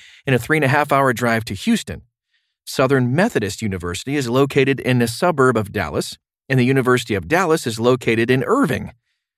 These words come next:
about a twenty-minute drive to the downtown. These universities and others nearby attract a large student population.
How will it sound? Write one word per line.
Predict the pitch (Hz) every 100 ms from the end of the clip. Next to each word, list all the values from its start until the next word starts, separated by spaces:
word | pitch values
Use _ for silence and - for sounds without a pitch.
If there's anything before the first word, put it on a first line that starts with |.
| _ -
about | 107 113
a | 104
twenty-minute | - 139 151 143 151
drive | 131 120 123 123
to | 120
the | 110
downtown. | 104 110 110 110 76 67 73 _ _ _ _ _ -
These | 143 202
universities | 143 123 110 110 110 107 101
and | 135 190 202
others | 226 262 151
nearby | 110 98 87 78 87
attract | 110 - 135 127
a | 131
large | 120 139 139 143 143 -
student | - 147 139 131
population. | - 113 113 98 92 87 69